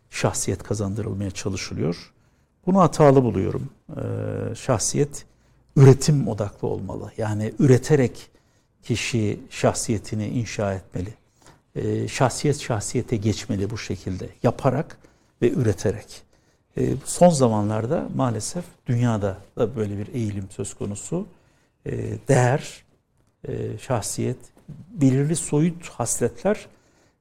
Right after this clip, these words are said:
e, teknik bir modelle, yöntemle kolayca kazandırılabilir gibi, e, bir yol izleniyor.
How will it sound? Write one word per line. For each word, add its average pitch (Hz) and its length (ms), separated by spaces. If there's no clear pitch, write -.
e, 123 320
teknik - 400
bir 180 80
modelle, 135 640
yöntemle 143 680
kolayca 156 520
kazandırılabilir 127 920
gibi, 95 280
e, 101 240
bir 107 300
yol 120 220
izleniyor. 92 600